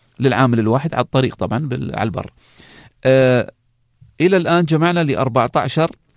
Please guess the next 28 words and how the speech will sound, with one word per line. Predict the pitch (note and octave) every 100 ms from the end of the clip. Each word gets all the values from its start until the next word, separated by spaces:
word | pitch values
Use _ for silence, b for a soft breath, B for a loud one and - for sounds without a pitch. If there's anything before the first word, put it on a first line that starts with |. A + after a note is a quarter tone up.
| _ _ _ _ _ _ _ -
عامل، | A#2+ G2+ F2 - _
أربعتاشر | A#2 A2+ A#2+ C#3 C#3 B2+
عامل | A2+ C3+ D#3
سيذهبون | C#3+ B2 A2+ B2 C3+
إن | A#2
شاء | - C3+
الله | A#2+
عن | G2 D#3
طريقكم | C#3+ B2+ D3 - B2 C3+
مستمعي | A#2+ - B2+ B2
الكرام | C3 - B2+ D#3
إلى | E3 C#3+
العمرة. | G2 E2+ F2+ - B B B
بالنسبة | - F3+ F#3 G3
للحالة، | D#3+ - E3 C#3+ G#3 - _ _ -
النقطة | B2 -
الثانية، | B2 - A2+ A2+
الحالة | - A#2+ - F3+ D#3
الأولى، | D3 - C#3+ B2 B3+ b b b b -
آه، | B2 E3
امرأة | D#3 B2+
تعاني | B2+ - D#3 D3
من | A#2+ A#2
ضعف | C#3 D#3+
في | -
وظائف | A2+ G#2+ C3 - - -
عضلة | A2+ B2+ D3 D3+
القلب، | C#3+ C#3+ B2 F#2